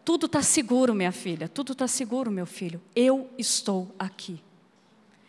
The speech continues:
É assim que Jesus trabalha. É só a gente pensar nas passagens que os discípulos estavam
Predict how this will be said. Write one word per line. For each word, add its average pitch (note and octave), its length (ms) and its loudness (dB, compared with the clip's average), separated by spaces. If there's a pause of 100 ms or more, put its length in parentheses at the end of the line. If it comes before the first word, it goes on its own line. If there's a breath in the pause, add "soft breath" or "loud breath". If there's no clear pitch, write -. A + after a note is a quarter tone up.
É C#4+ 100 0
assim F4 340 -2
que D#4 100 -6
Jesus C4+ 320 -4
trabalha. A3+ 680 0 (480 loud breath)
É A#3 320 4
só D4+ 200 4
a E4 40 6
gente D4+ 280 0
pensar C#4+ 400 2
nas C4 240 0
passagens C#4+ 640 4
que C4 140 -4
os A#3+ 160 -2
discípulos B3 560 -2
estavam B3 500 2